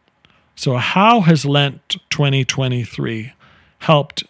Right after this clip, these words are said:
to form us to where we are today, to where you are today?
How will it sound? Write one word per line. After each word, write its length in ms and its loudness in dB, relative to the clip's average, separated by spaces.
to 120 -8
form 400 2
us 300 -4
to 100 -6
where 280 0
we 160 -2
are 180 0
today, 600 -8
to 120 -4
where 220 -2
you 300 4
are 200 0
today? 540 -10